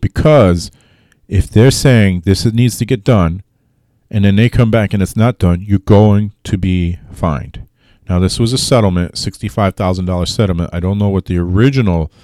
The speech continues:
dollar amount was, but they settled for sixty-five thousand. If you are neglectful,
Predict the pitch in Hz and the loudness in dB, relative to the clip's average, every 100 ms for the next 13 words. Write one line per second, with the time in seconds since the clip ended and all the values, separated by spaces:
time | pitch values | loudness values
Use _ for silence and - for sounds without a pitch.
0 | _ _ - 95 87 87 85 85 82 80 | _ _ -10 -4 -2 -2 -2 -4 -6 -4
1 | 78 78 78 85 80 - 104 110 - 98 | -4 -6 -8 -10 -8 -4 -2 -2 -4 -8
2 | 104 - 98 - 85 80 76 - 71 71 | -8 -8 -10 -8 -6 -6 -8 -8 -8 -8
3 | - _ _ - _ _ _ _ 135 85 | -14 _ _ -20 _ _ _ _ -10 -10
4 | - 104 147 151 110 98 - _ _ _ | -8 -4 -2 -2 -4 -8 -14 _ _ _
5 | _ 92 92 90 104 117 - - 85 82 | _ -4 -2 -2 0 -2 -2 -6 -6 -6